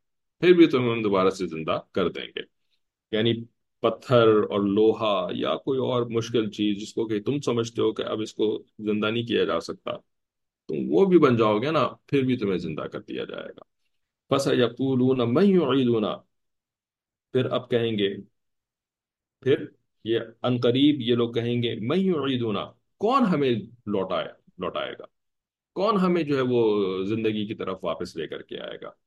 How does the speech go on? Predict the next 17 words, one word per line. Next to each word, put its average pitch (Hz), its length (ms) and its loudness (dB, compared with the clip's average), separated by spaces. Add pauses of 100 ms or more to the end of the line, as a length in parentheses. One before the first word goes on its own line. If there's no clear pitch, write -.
(320)
"कुल 107 320 0 (320)
अल्लज़ी 110 580 2
फ़तरकुम 95 840 -8 (200)
अव्वल 107 340 -2
मर्रा", 52 400 -14 (1000)
कह 143 180 2
दीजिए 92 460 -2 (320)
कि 120 80 -6
वो, 113 520 4 (880)
कि 156 140 2
जिसने 127 480 -4
तुम्हें 131 460 -4 (180)
पहली 180 500 0
मर्तबा 131 600 2 (460)
पैदा 78 280 -2
किया - 260 -12
था, - 200 -18